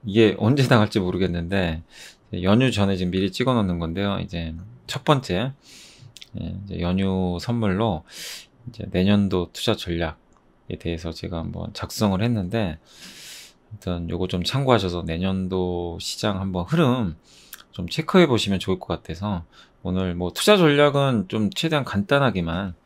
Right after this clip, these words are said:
좀 방송을 해드릴게요. 그래서 요거 참고해서 여러분들 내년도에 꼭 성공 투자하시기를 바라겠습니다. 자, 거두절미하고 내년에 대한 좀 전망을 한번 해볼게요.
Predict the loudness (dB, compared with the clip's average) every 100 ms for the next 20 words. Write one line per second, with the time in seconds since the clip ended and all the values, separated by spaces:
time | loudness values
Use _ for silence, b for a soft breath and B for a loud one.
0 | b b b b _ -6 -6 -4 -8 -12
1 | -16 _ _ -6 -2 0 0 -2 -2 -4
2 | -8 -8 -10 -8 -8 -10 B B B B
3 | _ -8 -8 -6 -6 -4 -4 -4 -4 -6
4 | -6 -6 -6 -2 0 0 -2 -6 -8 -12
5 | _ _ -10 -8 -8 _ _ -4 -2 -2
6 | -4 -6 -4 -4 -4 -4 -6 -10 b b
7 | b -4 0 0 -2 -8 -12 -12 B B
8 | -6 0 4 4 4 4 4 4 4 4
9 | 4 2 B B B B B _ -2 2
10 | 2 4 4 4 4 4 0 -2 -4 -6
11 | -4 -2 0 0 -2 -4 -4 -4 -6 -6
12 | -6 -4